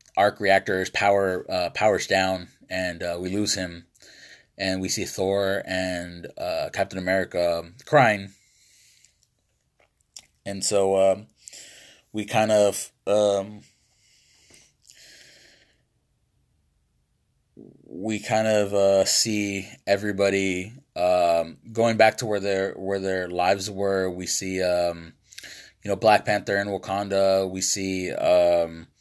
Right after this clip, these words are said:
s-, uh, Ant-Man and the Wasp in San Francisco. You know, we just kind of get people back to where their lives are at. Uh, Hawkeye gets back to his farm and stuff. And then we get a voiceover from Tony Stark.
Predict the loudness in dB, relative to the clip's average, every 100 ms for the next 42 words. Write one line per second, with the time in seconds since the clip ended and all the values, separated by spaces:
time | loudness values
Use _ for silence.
0 | -20 -20 -20 -20 _ -8 -6 2 6 8
1 | 6 4 2 0 -2 -8 -6 0 2 2
2 | 2 2 4 4 2 -2 -4 -4 -2 -2
3 | 0 0 2 2 2 2 -2 -4 -8 -6
4 | -4 -4 -4 -2 -2 -4 -4 -6 -6 -8
5 | -2 2 2 0 -4 -2 -2 -2 0 -2
6 | 0 2 2 0 -2 0 0 2 0 0
7 | -8 -2 -2 -2 -6 -6 -6 -6 -2 -2
8 | -2 -6 -8 -6 -8 -10 -18 -18 -18 -4
9 | -2 2 2 0 -4 0 0 0 0 0
10 | -2 -2 -4 -6 -6 -4 -4 0 0 -2